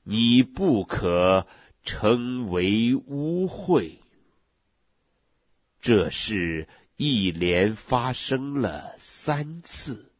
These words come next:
那器皿随即撤回天上去了。伯多禄正在猜想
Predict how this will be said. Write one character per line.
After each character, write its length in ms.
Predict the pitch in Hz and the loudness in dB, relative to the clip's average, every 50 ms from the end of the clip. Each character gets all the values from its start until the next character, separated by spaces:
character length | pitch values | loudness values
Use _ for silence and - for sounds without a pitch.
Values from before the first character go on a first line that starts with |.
| _ _ _ _ _ _ _ - | _ _ _ _ _ _ _ -4
那 200 | - 120 110 101 | -2 -2 -2 -2
器 440 | - - - - 151 151 127 107 | -4 -6 -6 -4 -2 -2 -2 -2
皿 520 | 101 95 95 92 87 85 85 92 104 110 101 - - _ _ | -2 -4 -4 -4 -4 -4 -6 -6 -8 -10 -12 -14 -20 _ _
随 520 | - - - - - 110 113 123 160 190 165 | -20 -18 -6 0 4 4 6 6 4 2 0
即 500 | - - 101 98 104 110 120 131 139 - | -4 -6 -4 -2 0 0 0 0 -2 -6
撤 600 | - - - - - - - 196 165 123 90 87 | -10 -10 -10 -10 -8 -4 0 2 2 2 2 -2
回 360 | 95 - - - 87 90 92 92 | -6 -10 -6 -4 -2 -2 -2 -4
天 580 | - - - - 120 120 120 123 131 143 147 | -6 -10 -4 -2 0 2 2 0 -2 -4 -8
上 440 | 147 - - - 120 101 110 98 - - | -8 -8 -6 -6 -6 -6 -8 -20 -20 -18
去 400 | - - - - 113 87 - - - | -14 -12 -6 -6 -6 -6 -6 -12 -16
了。 160 | - - - - _ _ _ _ _ _ _ _ _ _ _ _ _ _ _ _ _ _ _ _ _ _ _ _ _ _ _ _ _ _ _ _ _ _ _ _ _ _ _ | -18 -20 -20 -20 _ _ _ _ _ _ _ _ _ _ _ _ _ _ _ _ _ _ _ _ _ _ _ _ _ _ _ _ _ _ _ _ _ _ _ _ _ _ _
伯 260 | - - 95 101 107 | 0 4 6 6 6
多 240 | 107 - 113 113 113 | 6 8 8 8 8
禄 440 | 117 120 120 101 92 87 87 82 82 | 8 6 4 4 2 0 -2 -4 -6
正 500 | - _ - - 190 180 147 104 87 80 | -8 _ -2 0 0 0 0 -4 -8 -10
在 240 | - - 110 92 90 | -6 -4 -4 -4 -4
猜 480 | - - - - 156 165 175 170 180 | -8 -10 -10 -4 -2 -2 0 0 -2
想 680 | 180 160 - - - 78 73 65 65 73 80 82 87 | -2 -4 -6 -6 -6 -6 -6 -8 -12 -12 -14 -14 -16